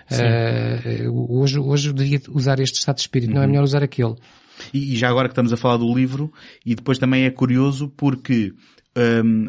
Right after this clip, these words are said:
Speaker 3: aquilo que parece ser quase, eh, o, o desejo de uma personagem neste universo do livro do Philip K. Dick é ter um animal.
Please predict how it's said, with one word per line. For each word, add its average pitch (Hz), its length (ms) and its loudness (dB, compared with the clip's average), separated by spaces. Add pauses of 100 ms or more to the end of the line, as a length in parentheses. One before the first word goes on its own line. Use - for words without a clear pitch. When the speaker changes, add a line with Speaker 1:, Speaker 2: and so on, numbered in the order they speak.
Speaker 3:
aquilo 127 320 0
que - 80 -16
parece 135 360 0
ser 135 260 0
quase, 113 720 -2
eh, 104 280 -4
o, 110 320 -2
o 113 40 6
desejo 113 500 0
de 110 60 -2
uma 123 180 2
personagem 127 520 -2
neste 117 260 0
universo 113 520 0
do 104 160 -6
livro 98 360 -2 (300)
do 104 100 0
Philip 104 300 0
K. 107 160 0
Dick 110 380 -2 (300)
é 131 220 -2
ter 135 240 -2
um 135 160 0
animal. 131 520 0